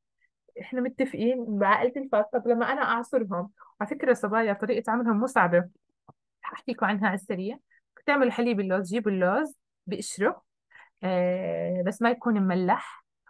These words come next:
ونقعوه بالمية، آه، لمدة أربعة وعشرين ساعة وحطوها بالثلاجة. بعد هيك امسكوه، اعصروه، بيطلع الحليب.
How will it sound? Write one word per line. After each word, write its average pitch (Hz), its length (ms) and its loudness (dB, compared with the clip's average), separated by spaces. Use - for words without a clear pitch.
ونقعوه 220 460 0
بالمية، 233 640 -2
آه، 190 380 -6
لمدة 208 400 -4
أربعة 226 260 4
وعشرين 196 340 -4
ساعة 269 200 2
وحطوها 254 340 -4
بالثلاجة. 175 680 -4
بعد 208 180 0
هيك 208 160 -8
امسكوه، 196 480 -6
اعصروه، 190 380 -6
بيطلع 175 260 -8
الحليب. 151 340 -12